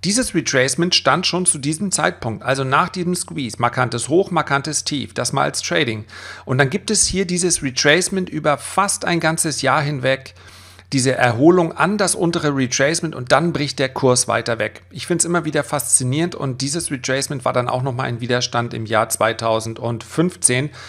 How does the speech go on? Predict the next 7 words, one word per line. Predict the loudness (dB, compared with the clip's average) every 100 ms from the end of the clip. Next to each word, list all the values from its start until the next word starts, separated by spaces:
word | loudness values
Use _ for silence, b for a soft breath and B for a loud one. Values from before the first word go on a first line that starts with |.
| B B B B 0
Und | 6
letztendlich | 6 4 0 2
muss | 2 2
man | 2
sagen, | 4 2 0
Volkswagen | 2 4 4 2 4 4 2 -2 2
wird, | 4 4 2